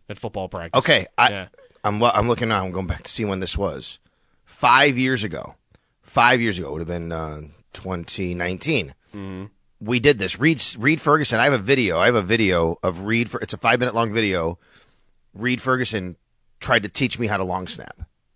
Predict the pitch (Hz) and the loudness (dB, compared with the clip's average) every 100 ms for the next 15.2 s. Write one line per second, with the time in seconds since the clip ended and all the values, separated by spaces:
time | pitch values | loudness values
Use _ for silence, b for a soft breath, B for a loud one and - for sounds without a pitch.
0 | _ _ _ _ - - 107 117 110 107 | _ _ _ _ -20 -10 -6 -4 -2 2
1 | 117 131 139 131 - 82 - 107 123 - | 2 2 2 2 0 -6 -6 -4 -2 0
2 | 139 107 - 107 92 87 78 - 82 110 | -2 -2 0 2 2 -2 -6 -8 -8 -8
3 | 98 92 90 76 - 85 76 69 _ _ | -6 -4 -4 -4 -6 -8 -8 -14 _ _
4 | _ _ _ _ - 98 87 78 80 - | _ _ _ _ 2 2 2 -6 -14 -8
5 | 110 104 - 82 80 87 78 - 90 80 | -2 -2 -2 -8 -8 -8 -6 -4 -4 -4
6 | 87 - 78 - 80 65 60 _ _ _ | -6 -8 -12 -12 -12 -12 -18 _ _ _
7 | _ _ 120 127 123 113 101 - 143 151 | _ _ 0 2 2 2 2 -2 0 -2
8 | - 143 147 107 98 104 104 87 76 85 | -2 0 2 2 0 0 0 -6 -10 -4
9 | 151 135 - b b - 175 190 127 123 | -2 -4 -6 b b -2 2 2 4 4
10 | 135 156 165 123 117 139 113 110 131 139 | 4 2 0 0 0 -2 -4 -4 0 0
11 | 107 95 90 110 131 165 190 - b b | 0 -2 0 0 0 0 -2 -8 b b
12 | b 117 110 151 151 175 120 92 95 120 | b -6 0 2 2 0 -6 -4 -4 -4
13 | - 98 90 - _ _ _ _ _ - | -4 -4 -6 -10 _ _ _ _ _ -8
14 | - 113 117 117 107 107 120 - 117 110 | -2 0 0 0 -2 0 -2 2 4 4
15 | 107 | 4